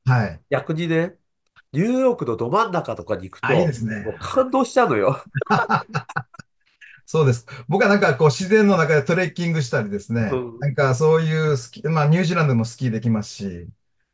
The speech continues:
Speaker 1: ああいうとこいいですね。
Speaker 2: そうなんだね。ニュージーランド、
Speaker 1: はい。
Speaker 2: 牡蠣美味しいんだ。
Speaker 1: はい。あの、岩手の牡蠣が行ってると思います。あ、岩手、あ、なんか、
Speaker 2: へえ。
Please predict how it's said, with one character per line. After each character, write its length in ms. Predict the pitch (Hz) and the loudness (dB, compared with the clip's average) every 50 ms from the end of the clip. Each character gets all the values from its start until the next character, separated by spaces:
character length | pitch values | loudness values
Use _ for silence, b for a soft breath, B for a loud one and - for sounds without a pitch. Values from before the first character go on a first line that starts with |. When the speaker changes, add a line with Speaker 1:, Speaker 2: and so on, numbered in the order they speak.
| _ _ | _ _
Speaker 1:
あ 120 | - 117 | -6 -2
あ 80 | 127 123 | 0 0
い 60 | 120 | 0
う 20 | 110 | 0
と 100 | 117 110 | -2 -4
こ 160 | 104 107 117 | -4 -4 -4
い 40 | 113 | -4
い 40 | |
で 80 | 110 - | -4 -6
す 140 | 82 82 95 | -8 -8 -8
ね。 20 | |
Speaker 2:
そ 60 | 104 | -6
う 40 | 110 | -6
な 40 | 110 | -6
ん 40 | 98 | -8
だ 40 | 95 | -10
ね。 60 | - 95 | -12 -12
ニ 140 | 98 104 | -10 -6
ュ 120 | 120 156 185 | -6 -4 -4
ー 40 | - | -4
ジ 100 | - 214 | -6 -4
ー 40 | 220 | -4
ラ 100 | 226 208 | -4 -2
ン 40 | 170 | -4
ド、 80 | 151 | -6
Speaker 1:
は 160 | - - 185 | -4 -4 -4
い。 60 | 220 214 | -4 -4
Speaker 2:
牡 140 | - 240 | -2 0
蠣 200 | 196 151 135 135 | 0 2 2 2
美 60 | 135 131 | 0 0
味 40 | 127 | -2
し 240 | - - - 135 120 | -6 -10 -10 -10 -10
い 40 | |
ん 160 | 107 98 90 82 | -10 -14 -12 -10
だ。 500 | 92 90 82 80 80 80 82 80 78 _ _ - | -10 -10 -8 -10 -12 -14 -18 -20 -20 _ _ -8
Speaker 1:
は 180 | 107 110 101 95 | -6 -6 -6 -6
い。 100 | 90 - | -8 -4
あ 140 | - 156 165 | -2 0 2
の、 340 | 165 160 160 156 - - - - | 4 4 4 4 2 -2 0 0
岩 260 | 202 233 269 - 202 | 2 4 4 2 2
手 120 | 180 165 | 2 0
の 100 | 139 135 | 0 0
牡 120 | 123 - 160 | 0 0 -2
蠣 160 | - - 131 | -2 -2 -2
が 100 | 120 113 | -2 -2
行 100 | 120 120 | -2 -4
っ 20 | |
て 120 | - - 120 | -4 -6 -6
る 120 | 113 107 | -6 -8
と 140 | 101 95 90 | -10 -12 -14
思 140 | 82 78 87 | -14 -14 -14
い 20 | |
ま 80 | - - | -16 -18
す。 160 | - - _ - | -20 -20 _ -8
あ、 120 | 139 156 | -6 -2
岩 180 | 185 190 185 160 | 0 2 2 2
手、 80 | - | 0
あ、 120 | - 165 - | 2 4 6
な 0 | |
ん 40 | 139 | 6
か、 60 | 147 | 6
Speaker 2:
へ 40 | 151 | 6
え。 260 | 160 160 160 165 | 6 4 4 4